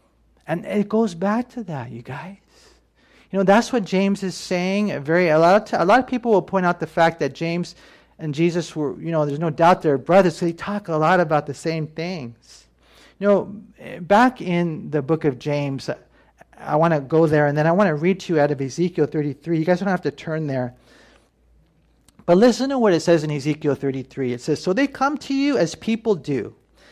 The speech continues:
They sit before you as my people, and they hear your words, but they do not do them. For with their mouth they show much love,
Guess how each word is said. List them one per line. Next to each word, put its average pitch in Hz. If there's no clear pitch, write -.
They 190
sit 226
before 214
you 226
as 151
my 156
people, 143
and 190
they 214
hear 262
your 247
words, 151
but 160
they 214
do 240
not 190
do 180
them. 120
For 220
with 262
their 285
mouth 190
they 185
show 208
much 190
love, 160